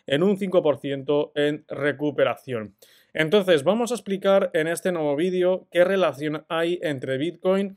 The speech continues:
y X R P. Lo primero de todo es la relación con la película Dune, ¿vale? Dunas en español. Eh, fijaros en lo siguiente, tenemos este gráfico, como vemos,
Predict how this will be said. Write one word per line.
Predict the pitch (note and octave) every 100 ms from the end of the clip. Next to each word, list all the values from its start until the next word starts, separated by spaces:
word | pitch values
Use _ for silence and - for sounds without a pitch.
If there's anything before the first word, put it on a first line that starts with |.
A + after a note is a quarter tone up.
| _ _ -
y | E3 F3+ F#3+
X | E3+ D#3+ F3+ F3+ - E3+
R | D3 C3+
P. | A#2 B2+ B2
Lo | C3+
primero | D3+ F#3+ G#3+
de | E3+
todo | D#3 F#3 F#3 F#3+ F#3+
es | F3 F3 -
la | E3 D#3
relación | D3 C#3 B2 - D#3+ E3
con | D#3 D3 C#3+
la | C#3+ C#3+
película | C3 D3+ D#3 E3 E3 D#3 D#3
Dune, | B2 D#3 B2 G#2 - _ _ -
¿vale? | B2 D3+ C3+
Dunas | D3 D3 A2+ - -
en | C3
español. | A2+ C3+ D#3 F#3+ G#3+ G#3 _ _ _ -
Eh, | D3 C#3 C3+ C3 B2+ -
fijaros | D#3+ E3 F3+ F3+
en | F3
lo | D#3
siguiente, | D3 C#3+ D#3 F3 E3+
tenemos | D3+ C#3+ D3+ C#3+ - _ -
este | C#3+ C3+ - D3 C#3+
gráfico, | - B2+ D3 D#3 E3 D3+ E3 D3+
como | C#3+ C3
vemos, | C#3 E3 G3 A3